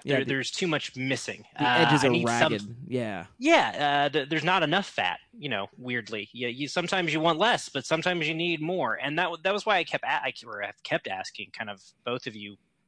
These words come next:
Speaker 2: about what you remember about the structure of the novel. Because, yeah, Jeffrey Boehm's,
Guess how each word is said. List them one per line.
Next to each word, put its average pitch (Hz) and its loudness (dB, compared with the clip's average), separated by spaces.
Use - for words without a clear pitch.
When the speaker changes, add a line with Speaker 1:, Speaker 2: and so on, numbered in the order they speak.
Speaker 2:
about 110 -4
what 117 -6
you 113 -12
remember 104 -12
about 98 -10
the - -18
structure - -8
of 98 -12
the 107 -18
novel. 98 -8
Because, - -16
yeah, 113 -6
Jeffrey 139 -6
Boehm's, 180 -4